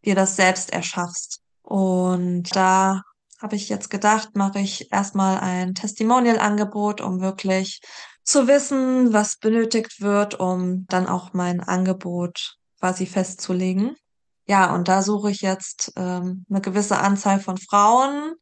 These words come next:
Kann grad noch nicht so ganz einschätzen, wie viele, wahrscheinlich drei, weil es ja auch erstmal ein bisschen zeitintensiver ist, die jetzt demnächst damit starten wollen. Also ich würde sagen, Ende März, Anfang April.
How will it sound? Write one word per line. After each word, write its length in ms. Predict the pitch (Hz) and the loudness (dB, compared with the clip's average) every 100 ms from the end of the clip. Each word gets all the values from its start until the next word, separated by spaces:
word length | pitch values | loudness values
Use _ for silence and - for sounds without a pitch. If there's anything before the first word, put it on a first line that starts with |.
| - | -4
Kann 160 | 220 | -2
grad 180 | 214 214 | 2 2
noch 140 | 214 208 | 2 2
nicht 280 | 208 - | 0 -4
so 160 | - 214 | -8 -4
ganz 280 | 208 214 220 | -2 -2 0
einschätzen, 640 | 220 214 220 214 - 196 | 0 0 0 -2 -2 -2
wie 100 | 202 | -2
viele, 520 | 202 262 269 269 269 | -4 -4 0 2 4
wahrscheinlich 800 | 233 226 220 214 214 208 208 - | 2 2 2 2 2 0 -2 -6
drei, 460 | - 196 208 247 359 466 - _ _ _ _ _ _ _ | -4 0 4 4 2 -2 -8 _ _ _ _ _ _ _
weil 140 | 202 202 | -6 -6
es 100 | - | 2
ja 200 | 202 208 | 4 4
auch 140 | 214 - | 2 -2
erstmal 380 | 214 214 208 | -4 2 2
ein 60 | 208 | 2
bisschen 300 | 208 - 196 | 0 -4 -6
zeitintensiver 1000 | - 214 220 214 202 196 202 233 247 - 240 | 2 2 2 -2 0 0 0 0 2 4 2
ist, 380 | 254 - - - 214 | -2 -6 -12 -8 -2
die 100 | 202 | 2
jetzt 340 | 202 - - | 2 -2 0
demnächst 440 | 208 208 226 226 208 | 2 4 2 2 0
damit 220 | 202 196 | 2 2
starten 460 | - 196 220 240 | 2 4 2 0
wollen. 340 | 240 240 262 247 | 2 2 2 0
Also 180 | 190 202 | -4 -6
ich 140 | - | -10
würde 160 | 208 202 | -10 -6
sagen, 540 | 202 196 196 202 208 - _ _ _ _ _ | -2 0 2 0 -2 -6 _ _ _ _ _
Ende 240 | - 226 220 | 2 4 6
März, 440 | 214 214 220 220 | 6 6 4 2
Anfang 340 | 202 196 196 185 | 0 2 0 0
April. 460 | 190 _ 285 330 | -6 _ 2 4